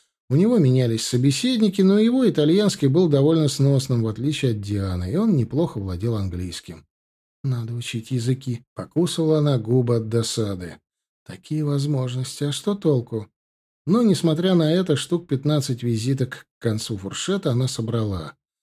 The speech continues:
Самой ценной, на ее взгляд, была визитка итальянского генерала. Но он не говорил по-французски, а она по-итальянски. Говорить об этом в К Г Б по возвращении.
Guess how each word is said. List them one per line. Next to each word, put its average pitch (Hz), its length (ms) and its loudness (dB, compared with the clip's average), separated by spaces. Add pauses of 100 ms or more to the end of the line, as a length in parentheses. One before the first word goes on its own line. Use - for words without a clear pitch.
(200)
Самой 151 420 2
ценной, 165 520 4
на 120 120 2
ее 131 280 4
взгляд, 120 420 2
была 143 260 0
визитка 143 480 2
итальянского 143 680 2
генерала. 143 680 2 (520)
Но 135 220 0
он 135 300 2
не 123 120 2
говорил 107 400 -2
по-французски, 101 720 -2
а 156 160 2
она 226 160 2
по-итальянски. 113 960 0 (240)
Говорить 95 500 -4
об 190 140 2
этом 185 220 2
в - 80 -4
К 165 140 0
Г 175 140 2
Б 160 180 2
по 117 140 -6
возвращении. 120 840 -2